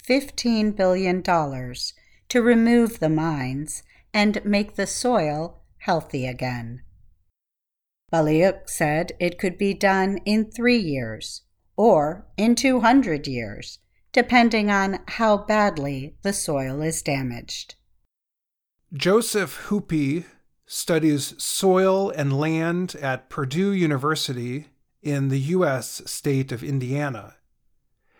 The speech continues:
Speaker 2: He has written about the effects of war on farmland. He told Reuters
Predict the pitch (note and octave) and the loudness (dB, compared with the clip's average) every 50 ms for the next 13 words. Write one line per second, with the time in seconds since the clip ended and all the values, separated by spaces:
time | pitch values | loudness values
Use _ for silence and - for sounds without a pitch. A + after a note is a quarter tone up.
0 | _ _ _ - D#3+ D3+ E3 D3 C3 C#3 D3 E3+ F3+ E3+ D3+ D3 C#3 C#3+ C3 C3 | _ _ _ -4 0 0 0 0 0 0 -2 -4 -4 -4 -6 -4 -2 -2 -2 -4
1 | - - C#3 C3+ - B2 - - - D#3+ D#3+ E3 - - - - - - C#3+ C3 | -4 -6 -8 -8 -8 -10 -10 -8 -6 -6 -6 -6 -6 -8 -8 -6 -6 -8 -8 -8
2 | A#2+ B2 D3 E3+ F3+ D#3 C3 B2 A#2 A#2+ A#2+ A#2 A#2+ B2 A#2+ - - E3+ E3+ F3 | -6 -2 0 2 2 2 2 0 -2 -4 -6 -8 -10 -10 -8 -6 -2 -2 0 0
3 | E3 C#3 A#2+ A2 G#2+ G2+ G2+ - C#3+ C#3 - _ _ _ _ _ _ _ _ _ | -2 -2 -4 -8 -10 -14 -18 -20 -20 -20 -20 _ _ _ _ _ _ _ _ _
4 | _ _ _ _ _ _ _ _ _ _ _ _ - D3+ C#3 C#3+ - F3+ F3 E3+ | _ _ _ _ _ _ _ _ _ _ _ _ -6 -6 -6 -2 0 2 2 2
5 | D3 C#3 C#3+ D#3 F#3 F#3+ F3+ D#3 C#3 A#2+ A2+ A#2 A#2+ C3 C3 - - | 2 0 2 4 6 6 6 4 2 -2 -4 -8 -12 -12 -14 -14 -16